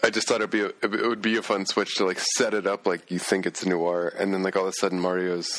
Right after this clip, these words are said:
s-, sneaking into, like, a warehouse, and then he just starts to see, like, all of a sudden he's like, "What the fuck?" And there's just this, like,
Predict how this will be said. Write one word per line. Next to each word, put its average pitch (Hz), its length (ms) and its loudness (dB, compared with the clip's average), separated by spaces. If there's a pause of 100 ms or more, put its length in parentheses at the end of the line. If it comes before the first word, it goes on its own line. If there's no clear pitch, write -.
s-, - 140 -4 (440)
sneaking 101 460 2
into, 98 220 0
like, 92 120 0
a 87 60 2
warehouse, 90 760 -2 (580)
and 101 80 0
then 92 100 2
he 92 100 0
just - 160 -2
starts 98 400 0
to - 120 0 (120)
see, 90 280 0
like, 87 360 -2 (120)
all 104 140 2
of 95 60 -2
a 95 40 -4
sudden 87 280 0
he's 85 100 -6
like, - 180 -8
"What - 200 -4
the - 80 -2
fuck?" - 520 -4 (160)
And 110 120 4
there's 101 160 0
just 101 200 0
this, 104 160 -2
like, - 360 -2